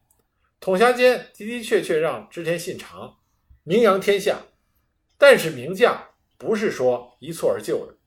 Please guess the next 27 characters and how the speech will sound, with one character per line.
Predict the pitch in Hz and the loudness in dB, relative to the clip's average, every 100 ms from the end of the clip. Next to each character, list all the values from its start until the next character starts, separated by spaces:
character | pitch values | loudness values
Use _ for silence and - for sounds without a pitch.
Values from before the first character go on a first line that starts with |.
| _ _ _ _ _ | _ _ _ _ _
他 | - 214 | -2 -2
肯 | 156 | -2
定 | 135 202 | -4 -4
是 | 160 117 | -4 -8
经 | 165 180 | -8 -2
过 | 139 | -2
一 | 107 120 | -2 -8
次 | 196 190 120 | -12 -10 -10
一 | 127 | -12
次 | - 135 | -14 -12
的 | 101 | -12
磨 | 87 85 151 | -14 -12 -8
练， | 165 - _ _ _ _ _ _ _ | -8 -8 _ _ _ _ _ _ _
才 | - 208 | 4 8
会 | 240 202 | 10 8
成 | - 180 | 2 -2
为 | 135 113 135 - _ | -2 -2 -6 -16 _
战 | 240 170 | 0 0
场 | - - | -4 -16
的 | 120 | -16
掌 | 123 - | -16 -14
控 | - 123 | -12 -12
者。 | - _ _ _ _ _ _ _ _ - | -12 _ _ _ _ _ _ _ _ -10
织 | 254 | 0
田 | 269 | 2
信 | 269 226 | 2 -4
长 | 156 - 113 | -10 -12 -14